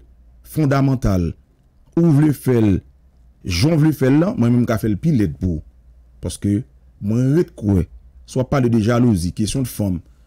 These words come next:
pawòl anpil detay, ou fè vi w anndan fanm nèg. Ou pa respekte madanm moun,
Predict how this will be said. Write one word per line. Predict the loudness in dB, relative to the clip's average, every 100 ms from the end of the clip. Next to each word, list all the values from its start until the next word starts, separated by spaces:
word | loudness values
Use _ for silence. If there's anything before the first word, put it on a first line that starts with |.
| _
pawòl | -2 -2
anpil | 0 0 0
detay, | -2 0 -2 -4 _ _ -16 -4
ou | -2
fè | 0 2
vi | 4 2
w | 2
anndan | 2 2 0
fanm | 2 2
nèg. | 2 0 -6 -16 -20 -20 -20 -20 -20 -20 -20 -20 -20 -20 _ -20 -20 -20 -20 -6
Ou | -2
pa | 0
respekte | 0 0 0 2 2
madanm | 2 2 2
moun, | 4 4